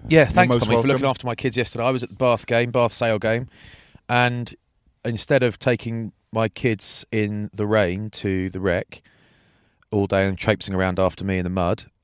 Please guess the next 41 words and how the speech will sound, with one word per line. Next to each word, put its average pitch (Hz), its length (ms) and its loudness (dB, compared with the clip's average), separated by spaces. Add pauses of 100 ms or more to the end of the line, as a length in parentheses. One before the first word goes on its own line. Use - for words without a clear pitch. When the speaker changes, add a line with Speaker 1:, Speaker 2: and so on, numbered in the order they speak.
Speaker 1:
um, 104 580 0 (760)
Tommy 104 520 -4 (140)
offered 104 460 -4
to 104 380 -2 (280)
take - 220 -4
them 107 160 -10
somewhere 107 540 -4 (360)
for - 120 -6
a - 20 -2
bit - 120 -4
of - 60 -16
fun. 120 300 -4
So - 140 -2
Speaker 2:
So 110 60 0
took - 260 -2
'em 131 60 2
up 104 60 -4
the 107 60 -6
Celtic 110 420 -2
Manor. 98 360 -2
Loads 120 360 4
of 104 80 -4
stuff 95 300 -4
going 95 160 -2
on 85 140 -4
there. 87 260 -2
They, 101 220 -2
at 127 100 -4
the 120 60 -10
moment, 101 520 0
they've 92 240 -10
got 92 260 0 (640)
lunch 107 540 0
or 107 140 -2
afternoon 107 500 -2
tea 98 340 -2
with 87 260 -4
Willy 95 180 -4
Wonka, 90 540 -4
which - 280 -12
is 87 160 -8